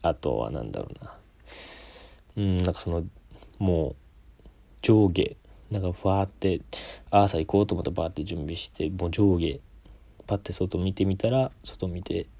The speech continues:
外出て、自分の服見てみたら、なんか上下ボーダーで外出ちゃったとか、その囚人服みたいな格好出ちゃったとか。あとはなんかこう、仲いい友達と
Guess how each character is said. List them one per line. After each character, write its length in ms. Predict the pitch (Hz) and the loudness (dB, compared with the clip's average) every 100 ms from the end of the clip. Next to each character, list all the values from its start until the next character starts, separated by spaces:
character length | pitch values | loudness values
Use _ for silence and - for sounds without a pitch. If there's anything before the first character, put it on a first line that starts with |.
| - | -8
外 240 | 104 98 | 0 2
出 160 | 98 98 | 2 0
て、 240 | - 143 | 4 6
自 160 | 101 92 | 6 2
分 120 | 90 | -2
の 80 | 90 | -4
服 240 | - - | -4 -4
見 120 | 87 | -4
て 100 | 85 | -4
み 120 | 87 85 | -6 -4
た 100 | 117 | -4
ら、 100 | 120 | -2
な 100 | 95 | 0
ん 20 | |
か 180 | 87 87 | 0 2
上 220 | 98 87 | 2 2
下 120 | 82 | 2
ボ 260 | 80 82 80 | 2 2 4
ー 20 | |
ダ 140 | 82 | 0
ー 40 | 80 | -2
で 140 | 80 - - - - - - - | -6 -10 -18 -18 -20 -20 -20 -12
外 260 | - 87 82 | -4 -4 -2
出 100 | 80 | -4
ち 100 | 78 | -6
ゃ 40 | |
っ 20 | - | -10
た 120 | - - | -14 -12
と 100 | - | -12
か、 200 | - - - - - - | -12 -14 -20 -20 -20 -12
そ 100 | - | -8
の 200 | 82 - | -8 -6
囚 220 | - 87 | -4 -4
人 180 | 82 78 - | -4 -6 -8
服 160 | - | -8
み 80 | 87 | -8
た 100 | - | -8
い 20 | |
な 60 | - | -12
格 160 | - - | -10 -4
好 60 | |
出 140 | 90 80 | -2 -2
ち 100 | - | -6
ゃ 40 | |
っ 20 | - | -10
た 80 | - | -12
と 160 | - - | -12 -16
か。 200 | - - - - - - - - - - - - - - - - | -18 -20 -20 -20 -20 -20 -20 -18 -18 -18 -20 -20 -20 -20 -20 -8
あ 140 | 92 82 | -6 -4
と 340 | - 69 67 | -4 -2 -2
は 100 | 80 | -4
な 120 | 78 | -6
ん 20 | - | -8
か 80 | |
こ 440 | - 90 82 78 - - - - - - | -4 -2 -2 -4 -6 -20 -20 -20 -20 -6
う、 40 | 101 | -4
仲 180 | - | 0
い 80 | 87 | 0
い 40 | 87 | 0
友 220 | 90 87 | 0 0
達 500 | 87 - 90 90 90 | 0 0 2 2 0
と 320 | - 156 180 | 4 6 4